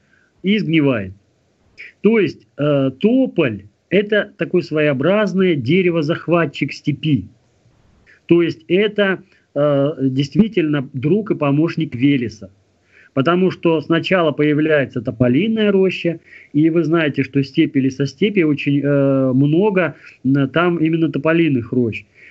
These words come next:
И в тополиной роще может уже появиться роща более благородная, там березовая, м, э, или сосновая. То есть тополь очень быстро отживает. Он, во-первых, является своеобразной защитой, тополиная роща — защитой для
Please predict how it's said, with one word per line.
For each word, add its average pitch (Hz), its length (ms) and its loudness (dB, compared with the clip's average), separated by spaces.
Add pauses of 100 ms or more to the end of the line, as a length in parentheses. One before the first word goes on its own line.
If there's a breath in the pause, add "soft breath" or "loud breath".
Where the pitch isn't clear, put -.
(160 loud breath)
И 170 100 4
в 180 80 -2
тополиной 185 640 2
роще 226 500 0
может 226 460 0
уже 147 200 2
появиться 170 680 0
роща 165 420 0
более 160 320 2
благородная, 135 720 0
там 107 220 -4
березовая, 156 840 2 (440 loud breath)
м, 139 200 2
э, 139 360 2
или 156 180 2
сосновая. 160 800 0 (720)
То 185 160 4
есть 185 160 -4
тополь 180 300 2
очень 170 280 -2
быстро 160 340 0
отживает. 156 600 0 (720 soft breath)
Он, 180 220 2
во-первых, 165 540 0
является 160 480 0
своеобразной 147 640 0
защитой, 156 560 0
тополиная 139 600 0
роща — 139 340 0
защитой 139 500 -2
для 135 360 0